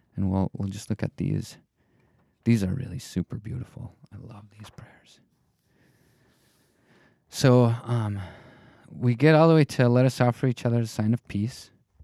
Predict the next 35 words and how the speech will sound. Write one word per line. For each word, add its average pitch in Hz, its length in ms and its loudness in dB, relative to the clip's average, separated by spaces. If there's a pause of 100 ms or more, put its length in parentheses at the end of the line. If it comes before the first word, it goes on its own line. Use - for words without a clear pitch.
(220)
right? 110 200 -4 (1080)
And 117 140 4
then 127 300 6
it - 200 -16
says, 127 260 -2
"Then 131 200 4
he 156 120 6
takes - 420 -2
the 120 180 0
host, 113 580 -6 (460)
breaks 117 320 -2
it 127 120 -2
over 120 260 2
the 131 100 -2
paten." 107 480 -6 (120)
The 101 60 -10
paten - 280 -6
is 113 120 0
a - 20 -10
little 110 140 -2
bowl 101 280 -2
that 101 120 -4
all 104 80 -2
the 98 80 -6
hosts 101 280 -6
are - 60 -6
in, 127 180 -4 (800)
"and 117 160 -2
places 139 420 0
a 117 80 0
small 147 420 -2
piece 143 420 -4
in 120 80 2
the 113 80 2
chalice." 107 720 -8